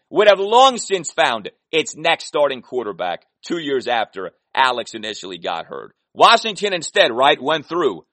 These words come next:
Colt McCoy, Mark Sanchez, Josh Johnson, Case Keenum, Colt again, Dwayne Haskins, and Kyle Allen as starting quarterbacks before arriving back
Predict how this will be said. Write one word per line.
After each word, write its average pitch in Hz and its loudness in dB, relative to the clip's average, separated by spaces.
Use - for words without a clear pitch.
Colt 180 -2
McCoy, 101 -4
Mark 147 0
Sanchez, 127 -10
Josh 143 -2
Johnson, 135 -6
Case 175 -6
Keenum, 110 -10
Colt 196 0
again, 131 -4
Dwayne 165 -4
Haskins, 156 -6
and 208 0
Kyle 202 0
Allen 135 -2
as 139 -2
starting 156 0
quarterbacks 92 -8
before 143 -2
arriving 127 -2
back 110 -2